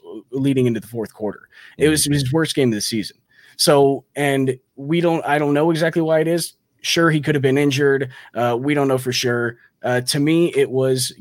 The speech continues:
Speaker 1: game planning and confidence. Uh, the game plan was to go out and take the big shots and hit 'em, hit 'em where it hurts early, and they missed. They were missing on those big shots. Uh, he was amped up. He overthrew a couple passes,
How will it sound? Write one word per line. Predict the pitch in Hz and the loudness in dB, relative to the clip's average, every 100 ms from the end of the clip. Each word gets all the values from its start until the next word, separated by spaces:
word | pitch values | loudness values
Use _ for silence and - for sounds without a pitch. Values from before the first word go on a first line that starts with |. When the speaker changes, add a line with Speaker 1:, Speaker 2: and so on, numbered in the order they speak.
| 127 | -6
Speaker 1:
game | 127 127 | -2 -2
planning | 127 143 135 131 | -2 -2 -2 0
and | 131 131 | -2 -4
confidence. | 143 139 - - - - _ _ | -8 -8 -12 -16 -18 -18 _ _
Uh, | 110 113 107 - | 0 2 2 -4
the | 120 131 | -4 0
game | 131 139 | 2 2
plan | 135 151 147 160 | 0 0 0 0
was | 147 131 | 0 0
to | - | -2
go | 123 127 | -2 0
out | 131 123 | 2 0
and | 123 | -2
take | 143 127 | -6 -6
the | |
big | 107 123 | -4 -2
shots | - 120 127 - | -2 -2 -2 -2
and | 117 | -4
hit | 107 135 | -2 -2
'em, | 123 120 | -2 -4
hit | 117 139 | -6 -2
'em | 131 123 - 113 | -2 -2 -6 -4
where | 127 | -2
it | 110 | -2
hurts | 143 127 | -4 -2
early, | 135 165 117 101 104 - - | 0 0 0 -2 -6 -14 -6
and | 117 | -2
they | |
missed. | 120 135 - - - | 2 2 0 -6 -4
They | 117 | -2
were | 117 | 0
missing | 123 143 143 | 2 0 0
on | 123 120 | -2 -2
those | 113 - | -4 -4
big | 113 104 | -6 -4
shots. | 151 143 - - - - - - | -6 -6 -10 -16 -16 -20 -14 -2
Uh, | 117 113 113 | 0 2 0
he | - 139 127 123 | -2 0 2 2
was | 120 123 | 0 -4
amped | - 143 143 | -2 -2 0
up. | 120 175 - | 0 -2 -4
He | - 123 | -8 -4
overthrew | 120 127 131 - 151 | -2 -2 -4 0 0
a | |
couple | 135 143 123 | 0 -2 -4
passes, | - 151 156 - 160 160 156 | -4 0 0 0 0 -2 -4